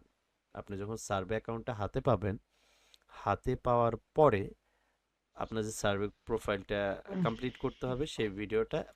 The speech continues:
পার্ট দুইটা দেখলে আপনি কমপ্লিট করতে পারবেন। এবং আপনাদের জন্য আরেকটা গুড নিউজ হচ্ছে যে এই প্রশ্নগুলা, আহ, question and answer-এ ফাইল আমি দিয়ে দিব যখন আপনারা অ্যাকাউন্ট হাতে পাবেন। বেসিক ইনফোটা দেখবেন,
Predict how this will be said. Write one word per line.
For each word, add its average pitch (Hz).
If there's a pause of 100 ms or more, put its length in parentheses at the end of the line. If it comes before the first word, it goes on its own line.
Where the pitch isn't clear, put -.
পার্ট 101
দুইটা 107
দেখলে 120
আপনি 107
কমপ্লিট 98
করতে 117
পারবেন। 143 (440)
এবং 123
আপনাদের 135
জন্য 139
আরেকটা 143
গুড 113
নিউজ 123
হচ্ছে 131
যে 151
এই 117
প্রশ্নগুলা, 117
আহ, 101
question 135
and -
answer-এ 107
ফাইল 98
আমি 95
দিয়ে 107
দিব 98 (100)
যখন 101
আপনারা 95 (340)
অ্যাকাউন্ট 95
হাতে -
পাবেন। - (560)
বেসিক 117
ইনফোটা 143
দেখবেন, 135